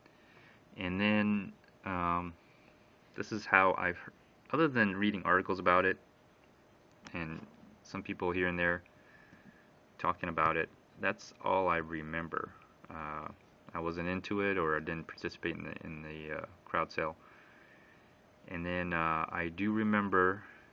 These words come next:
I'm just giving you my memory, uh, I don't know if you know, uh, Craig Grant. He's also another YouTuber.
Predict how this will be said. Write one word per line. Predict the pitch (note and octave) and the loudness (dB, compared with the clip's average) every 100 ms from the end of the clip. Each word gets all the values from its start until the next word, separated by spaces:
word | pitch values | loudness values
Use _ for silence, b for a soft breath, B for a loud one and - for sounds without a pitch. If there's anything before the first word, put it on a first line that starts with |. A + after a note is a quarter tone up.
| B B - - | B B -18 -12
I'm | E2+ | -10
just | F2+ - | -10 -6
giving | F#2 F2+ | -4 -4
you | |
my | F2 F2 | 0 0
memory, | F2+ F2 D#2+ D#2+ E2+ - B B B B - | 0 -2 -4 -8 -10 -18 B B B B -14
uh, | E2 | -8
I | D#2 D#2 D2+ - - | -6 -6 -6 -8 -4
don't | G#2+ | -2
know | G#2+ | -2
if | - | -4
you | F2+ | -4
know, | F2+ F2 E2+ E2 | -4 -4 -4 -4
uh, | D#2+ D#2 D2+ - - - - | -4 -6 -8 -10 -12 -16 -8
Craig | - E2 | -6 -4
Grant. | F2 E2+ | -4 -4
He's | E2 | -4
also | F2 E2+ F2 | -4 -4 -6
another | D#2+ F2+ G2+ | -4 -4 -2
YouTuber. | G#2 G#2 G#2 F#2+ G#2 | -2 -2 -2 0 -2